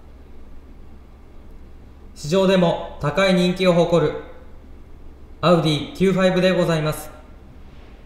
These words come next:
高い実用性、走行性能はもちろんのこと、こちらのお車には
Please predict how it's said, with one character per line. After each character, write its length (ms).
高 260
い 80
実 240
用 160
性、 560
走 220
行 240
性 180
能 160
は 100
も 120
ち 100
ろ 100
ん 60
の 100
こ 120
と、 440
こ 100
ち 100
ら 120
の 140
お 40
車 300
に 100
は 500